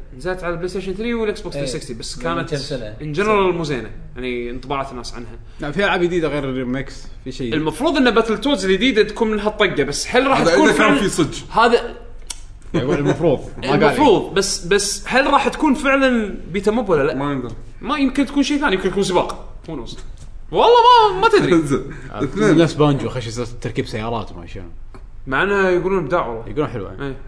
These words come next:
Speaker 2: فكرة جديدة صراحة.
Speaker 4: زين، اثنين. ما أشوف لعبة شوتر، خلاص وصلنا لدرجة التشبع.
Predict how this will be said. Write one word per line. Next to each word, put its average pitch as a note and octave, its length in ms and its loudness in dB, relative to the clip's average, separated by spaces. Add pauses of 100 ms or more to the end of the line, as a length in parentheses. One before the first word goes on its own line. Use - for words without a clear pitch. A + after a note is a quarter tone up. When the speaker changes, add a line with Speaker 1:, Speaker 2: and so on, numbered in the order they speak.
(300)
Speaker 2:
فكرة B2+ 240 -4
جديدة B2+ 280 -8
صراحة. G2+ 380 -14
Speaker 4:
زين، D3 280 -2
اثنين. C#3+ 340 2 (440)
ما G3 200 -2
أشوف G#3 260 0
لعبة F#3 260 0
شوتر، G3 340 0
خلاص E3+ 360 -2
وصلنا E3 280 -2
لدرجة C#3+ 380 -2
التشبع. D3 680 -6